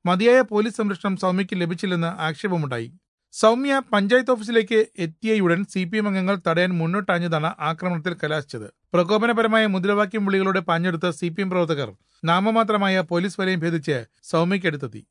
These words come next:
അവർ പഞ്ചായത്ത് ഓഫീസിലേക്ക് പ്രവേശിക്കാതിരിക്കാൻ ഉപരോധത്തിനെത്തിയ സി പി എം പ്രവർത്തകർ അക്രമാസക്തരായി. സൗമ്യയുടെ ഇടത് കൈക്ക് മർദ്ദനമേൽക്കുകയും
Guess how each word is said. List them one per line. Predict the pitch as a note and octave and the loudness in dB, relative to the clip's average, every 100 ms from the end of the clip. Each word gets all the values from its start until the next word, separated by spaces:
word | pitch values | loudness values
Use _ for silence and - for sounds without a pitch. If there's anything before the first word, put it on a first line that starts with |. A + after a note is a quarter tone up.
| _ | _
അവർ | D#3+ F3 G#3+ - | 2 2 2 -2
പഞ്ചായത്ത് | E3 E3 G#3 G3+ - | -2 0 0 0 -4
ഓഫീസിലേക്ക് | F#3 F3 F#3 F#3+ F3+ F#3 | -8 -6 -4 -2 -2 -4
പ്രവേശിക്കാതിരിക്കാൻ | E3 E3 F3 - F#3 E3 D3 E3+ - D#3 | -2 -2 -2 -4 -2 0 -2 -4 -4 -8
ഉപരോധത്തിനെത്തിയ | D#3+ F#3+ F#3 F3+ E3+ E3+ E3+ - _ | -2 -2 -2 -4 -2 -2 -2 -6 _
സി | - F3 | -2 0
പി | G#3 | 0
എം | F#3 | -2
പ്രവർത്തകർ | F3 E3 D#3 E3+ - D3+ | 0 0 0 -2 -2 -8
അക്രമാസക്തരായി. | C#3 F3+ G3 - F3 D3 A#2+ A2+ _ _ | -4 -2 -2 -2 -6 -6 -6 -10 _ _
സൗമ്യയുടെ | - E3+ F#3 G3+ F#3+ F#3+ | -2 0 2 2 2 0
ഇടത് | E3 E3 G3 G#3+ | 0 0 2 2
കൈക്ക് | F#3+ F#3 | 0 -2
മർദ്ദനമേൽക്കുകയും | F3 E3 F3+ F3+ E3 E3 D3+ F3 | -2 0 0 -2 -2 -4 -4 -4